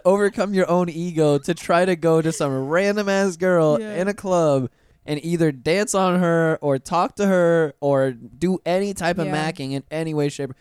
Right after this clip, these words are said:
Speaker 1: Well, I say macking in quotations 'cause niggas either have game or do not game, do
Speaker 2: Yeah,
Speaker 1: not have
Speaker 2: no
Speaker 1: game. So,
Speaker 2: game.
Speaker 1: yeah. So that, we'll put the, the macking in quotations.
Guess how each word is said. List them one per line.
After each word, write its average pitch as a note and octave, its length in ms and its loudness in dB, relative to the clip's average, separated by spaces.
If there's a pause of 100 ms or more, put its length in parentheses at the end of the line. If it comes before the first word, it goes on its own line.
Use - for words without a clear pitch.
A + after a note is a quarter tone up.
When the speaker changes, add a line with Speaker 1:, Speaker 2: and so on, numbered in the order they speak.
(160)
Speaker 1:
Well, D#3+ 180 0
I D#3 120 2
say E3 200 2
macking C3+ 760 -6
in A2+ 240 -12 (180)
quotations B2+ 760 -4
'cause G#2+ 320 -8 (400)
niggas C3+ 380 -4
either B2 260 -4
have B2 240 -6
game A#2+ 260 -6
or A2 60 -8
do A2+ 160 -10
not A2 200 -10
game, G#2+ 300 -18 (120)
do C3+ 80 -6
Speaker 2:
Yeah, C3 60 -4
Speaker 1:
not B2 160 -4
have F#3 120 -6
Speaker 2:
no F#3+ 180 -6
Speaker 1:
game. F#3 100 -12
So, F#3 220 -12
Speaker 2:
game. E3+ 160 -14
Speaker 1:
yeah. A2+ 180 -10 (460)
So A2 360 -8 (280)
that, C#3+ 160 -4
we'll F3 120 2
put - 220 0
the, E3 200 2
the D3 180 -4
macking C#3+ 440 -4
in A2+ 120 -10
quotations. A2 680 -10